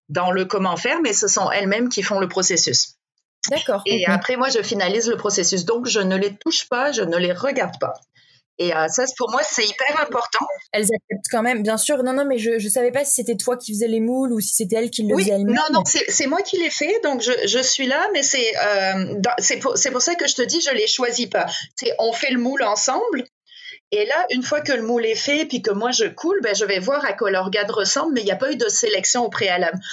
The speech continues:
Speaker 1: Et donc, après, une fois que j'ai comme plein d'exemplaires, tu sais, ben là, c'est comme je construis des kits. Là, tu me demandes comment est-ce que j'ai construit le kit de cinq vulves.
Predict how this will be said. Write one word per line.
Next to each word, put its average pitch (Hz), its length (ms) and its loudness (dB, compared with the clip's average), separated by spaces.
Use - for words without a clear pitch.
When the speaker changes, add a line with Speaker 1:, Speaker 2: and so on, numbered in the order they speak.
Speaker 1:
Et 190 60 0
donc, 202 280 0
après, 226 380 0
une 226 140 -2
fois 233 180 -2
que 233 160 0
j'ai 208 240 0
comme 175 260 -2
plein 185 220 2
d'exemplaires, 180 840 0
tu - 80 -2
sais, - 40 -2
ben 185 180 0
là, 208 160 0
c'est 208 200 -2
comme 190 180 0
je 185 120 0
construis 190 420 0
des 190 160 0
kits. 196 220 -2
Là, 214 120 0
tu 226 120 -2
me 214 60 -2
demandes 214 300 0
comment 208 200 -2
est-ce 208 160 -2
que 214 100 0
j'ai 202 200 -2
construit 208 380 -2
le 226 140 2
kit 233 220 -4
de 202 100 0
cinq 190 300 0
vulves. 285 380 0